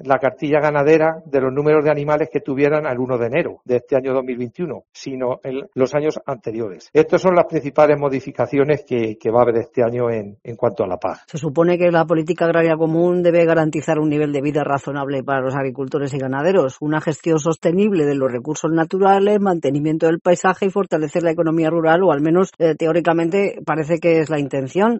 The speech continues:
Speaker 2: Hasta ahora, ¿la renta de los agricultores ha mejorado con las políticas impulsadas por la Unión Europea o están estancadas como los precios de los productos? Por ejemplo, la semana pasada nos decía Antonio Martínez Flores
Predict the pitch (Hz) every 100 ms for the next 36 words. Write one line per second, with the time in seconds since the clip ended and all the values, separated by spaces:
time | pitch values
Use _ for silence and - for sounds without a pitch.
0 | - 143 - 156 175 208 226 - - _
1 | - 143 156 165 180 180 175 175 175 175
2 | 175 185 196 202 196 196 180 170 165 156
3 | 156 160 160 160 156 156 151 151 170 160
4 | 160 170 151 156 151 151 151 143 196 247
5 | 285 - 165 - 185 190 - 190 185 190
6 | 185 185 185 - 190 185 175 - 190 180
7 | 190 185 180 196 180 190 - 156 156 147
8 | 180 180 156 156 165 170 170 185 185 170
9 | 170 185 180 175 180 175 175 - 180 175
10 | 160 190 190 208